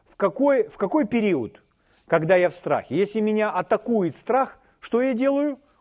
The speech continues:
Уповаю на Бога. Что это значит? Средство против страха — упование на Бога. Чтобы вывести себя из давления страхом,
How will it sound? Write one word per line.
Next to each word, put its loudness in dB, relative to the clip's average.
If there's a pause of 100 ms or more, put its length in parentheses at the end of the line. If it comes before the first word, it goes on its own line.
Уповаю 2
на -2
Бога. -8
Что -4
это 0
значит? -4 (1080)
Средство 2
против 4
страха — -2 (760)
упование 4
на -2
Бога. -10 (960)
Чтобы 0
вывести 4
себя 4
из -2
давления 2
страхом, 0